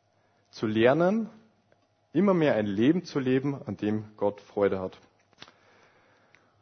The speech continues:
Und die Schule Gottes, die ist jetzt in manchen Aspekten in der normalen Schule ganz ähnlich, in anderen Aspekten gibt's wieder andere, gibt's wieder Unterschiede.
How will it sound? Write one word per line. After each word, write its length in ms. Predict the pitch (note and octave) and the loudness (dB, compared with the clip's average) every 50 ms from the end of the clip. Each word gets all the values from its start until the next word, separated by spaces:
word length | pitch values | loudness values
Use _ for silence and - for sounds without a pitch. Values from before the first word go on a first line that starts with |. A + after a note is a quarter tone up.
| _ _ _ _ | _ _ _ _
Und 480 | - E3+ G3+ G#3+ F#3+ - - - - - | 6 8 8 8 8 6 0 -10 -8 -6
die 60 | F3 | -6
Schule 260 | - - B3 B3 B3+ | -2 2 4 4 4
Gottes, 440 | B3 - F#3+ A3 A3 - A3+ G#3+ - | 6 6 4 4 6 4 2 2 2
die 60 | - | -4
ist 120 | F3+ - - | -4 -2 -4
jetzt 160 | E3 - - | -4 -4 -2
in 80 | D3 | 0
manchen 360 | B2+ B2+ E3 G#3 F#3+ - F#3+ E3 | 2 4 2 2 2 -2 -4 -4
Aspekten 500 | C#3+ - - - D#3 E3+ - - - E3 | -4 -4 -2 -2 -2 -2 -2 -2 -2 0
in 40 | |
der 80 | D3 C#3+ | 0 2
normalen 360 | C#3 C3 B2 B2 B2+ D3+ D#3+ | 0 2 4 4 4 4 2
Schule 460 | D#3 - - D3+ C#3+ C#3+ C#3 C#3 B2+ A2 - - - _ _ _ _ _ _ _ _ | -2 -6 -2 4 6 6 6 4 0 -6 -14 -20 -20 _ _ _ _ _ _ _ _
ganz 220 | - A2+ G#2+ G#2+ | -4 -4 -4 -2
ähnlich, 400 | B2+ C#3 E3 F#3 E3+ F3 D#3+ - | -2 0 0 2 2 0 -2 -2
in 100 | C3 A2+ | -4 -2
anderen 320 | G2+ G#2 B2 B2 A#2 A#2 A2+ | -2 -2 -2 -2 -2 -2 -4
Aspekten 640 | G#2+ - - - B2 B2 - - - B2 A#2+ G2+ - | -4 -4 -2 -2 -2 -2 -4 -8 -8 -8 -8 -8 -10
gibt's 260 | - B2 A2 - - - | -12 -12 -12 -12 -10 -4
wieder 240 | A#2 A2 A2 A2 | -2 0 0 0
andere, 240 | - A2 G#2+ A2 A2 A2 - B2 - - | 0 -2 -4 -6 -8 -10 -14 -20 -20 -12
gibt's 220 | - A2+ A2 - | -12 -12 -10 -8
wieder 140 | - G#2+ G#2+ | -4 -4 -2
Unterschiede. 680 | A#2 E3 F#3+ - E3 D#3 - - D3 C3 C#3+ C#3+ C#3+ | -2 -2 -2 -4 -4 -6 -4 -4 2 4 4 4 4